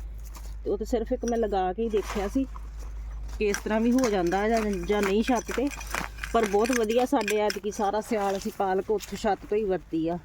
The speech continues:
ਜਿਹੜੀ ਟਾਇਰ ਦੇ ਵਿੱਚ ਲਗਾਈ ਹੋਈ ਆ। ਤੇ ਇੱਕ ਛੋਟੀ ਫੈਮਿਲੀ ਵਾਸਤੇ ਤਾਂ ਜਿਹੜਾ ਹੈ ਉਹ ਛੱਤ 'ਤੇ ਵੀ ਇਸ ਤਰ੍ਹਾਂ ਲਗਾ ਕੇ ਤੁਸੀਂ ਸਾਰ ਸਕਦੇ ਹੋ। ਇਹ ਵੀ ਆਪਣੀ ਜਿਹੜੀ ਆ ਬਲੈਕਬੇਰੀ ਦਾ ਹੀ ਪਲਾਂਟ ਆ,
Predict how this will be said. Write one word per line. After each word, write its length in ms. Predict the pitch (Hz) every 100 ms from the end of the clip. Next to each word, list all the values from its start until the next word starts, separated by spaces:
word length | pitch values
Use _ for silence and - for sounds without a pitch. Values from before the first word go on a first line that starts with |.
| - - 180
ਜਿਹੜੀ 240 | 175 185
ਟਾਇਰ 300 | 180 170 160
ਦੇ 120 | 151
ਵਿੱਚ 200 | 165 160
ਲਗਾਈ 340 | 170 165 160 165
ਹੋਈ 300 | 190 196 160
ਆ। 60 | 160 - - - - - - - - - -
ਤੇ 60 | -
ਇੱਕ 160 | 202
ਛੋਟੀ 340 | 214 214 - 226
ਫੈਮਿਲੀ 420 | 247 202 202 208
ਵਾਸਤੇ 460 | 196 202 - 220
ਤਾਂ 160 | 202 214 175 170 - - 196
ਜਿਹੜਾ 240 | 185 185
ਹੈ 100 | 196
ਉਹ 60 | 208
ਛੱਤ 300 | 247 208 190
'ਤੇ 180 | 220
ਵੀ 120 | 226 233
ਇਸ 80 |
ਤਰ੍ਹਾਂ 220 | - 185 190
ਲਗਾ 260 | 196 185
ਕੇ 100 | 180
ਤੁਸੀਂ 240 | 175 180 190
ਸਾਰ 220 | 196 165
ਸਕਦੇ 400 | 151 175 156 151
ਹੋ। 40 | 143 - - - - - - - - - - - - -
ਇਹ 100 | 214
ਵੀ 100 | 240
ਆਪਣੀ 300 | 269 240 226
ਜਿਹੜੀ 260 | 214 220 220
ਆ 60 |
ਬਲੈਕਬੇਰੀ 640 | 202 196 196 190 190 202 214
ਦਾ 60 | 240
ਹੀ 60 | 254
ਪਲਾਂਟ 340 | 208 190 185
ਆ, 100 | 233